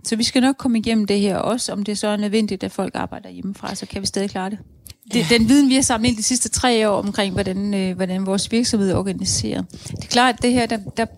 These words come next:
Speaker 1: der bliver det jo endnu ty-, endnu tydeligere, at de strukturer og de dogmer, vi har sat op, at, at, øh, at de har værdi, og at vi skal holde fast i dem. Øhm, men, men, øh, jeg, jeg føler mig ganske,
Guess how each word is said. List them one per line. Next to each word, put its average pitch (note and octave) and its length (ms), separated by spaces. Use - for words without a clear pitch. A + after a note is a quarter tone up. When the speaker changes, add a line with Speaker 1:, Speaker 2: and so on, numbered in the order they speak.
Speaker 1:
der A3+ 80
bliver B3 160
det A#3 80
jo G#3 40
endnu A#3+ 200
ty-, - 220
endnu C4 280
tydeligere, C4+ 920
at - 120
de A3 80
strukturer C4+ 880
og F3+ 140
de A3 100
dogmer, B3+ 420
vi G3 140
har G#3 120
sat - 260
op, G#3 220
at, - 180
at, G3+ 280
øh, F#3+ 280
at G#3 160
de A3+ 80
har A3 120
værdi, C4 600
og F#3+ 260
at F#3+ 80
vi F#3+ 80
skal - 200
holde F#3+ 200
fast G#3+ 360
i A3 80
dem. G#3+ 140
Øhm, F#3+ 560
men, G#3 220
men, G3+ 160
øh, F#3+ 320
jeg, F#3+ 160
jeg A3+ 100
føler B3+ 240
mig A#3+ 220
ganske, B3+ 460